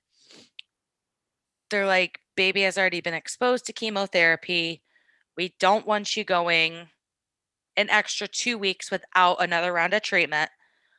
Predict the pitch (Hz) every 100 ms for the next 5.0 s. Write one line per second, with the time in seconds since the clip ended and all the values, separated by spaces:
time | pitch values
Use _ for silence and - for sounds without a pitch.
0 | _ _ _ _ - - 269 202 160 170
1 | 196 _ - 196 196 214 190 185 175 170
2 | 214 240 - 175 - 147 175 - - 190
3 | 190 220 247 269 - 196 190 196 185 165
4 | - 190 208 - 175 - 139 160 - -